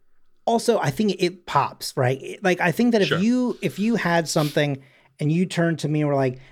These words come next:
Speaker 1: "This thing here has a giant, like, red glow," I don't feel like the red would pop up against something as, you know, as neatly. And blue
Speaker 2: Yeah.
Speaker 1: feels a little bit too calming, right?
Speaker 2: Yeah.
Speaker 1: So it's like that, that bright,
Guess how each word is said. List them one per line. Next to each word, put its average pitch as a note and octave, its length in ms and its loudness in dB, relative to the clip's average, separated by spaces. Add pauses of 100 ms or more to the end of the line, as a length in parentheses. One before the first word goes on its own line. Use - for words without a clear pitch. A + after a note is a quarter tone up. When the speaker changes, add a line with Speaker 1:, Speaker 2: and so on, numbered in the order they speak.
(120)
Speaker 1:
"This F#3+ 200 2
thing F#3+ 280 2
here E3+ 340 2
has C#3 300 4
a C3 120 4
giant, D3 460 2
like, B2+ 160 -4
red C3+ 500 0
glow," C3+ 640 -2 (400)
I D#3+ 80 2
don't A#3 200 2
feel A#3 120 0
like G#3 160 2
the E3+ 100 4
red D3+ 480 4
would C3 260 0
pop D3 420 0
up D#3 220 -2
against C3 680 -2 (460)
something C3 640 0
as, C3 280 0 (140)
you D3+ 140 -2
know, B2+ 60 -6
as B2 160 -2
neatly. C3 360 -2 (300)
And D#3+ 200 0
blue A3 320 4
Speaker 2:
Yeah. G3+ 60 4
Speaker 1:
feels F3+ 300 2
a E3 40 0
little E3+ 120 2
bit D#3+ 200 -2
too D#3 220 2
calming, D3+ 560 -2 (320)
right? B2 200 4
Speaker 2:
Yeah. F#2 120 -2 (500)
Speaker 1:
So E3 180 4
it's D#3+ 100 2
like D3+ 300 0 (140)
that, D#3 280 0 (120)
that C3+ 380 -4
bright, C#3+ 600 0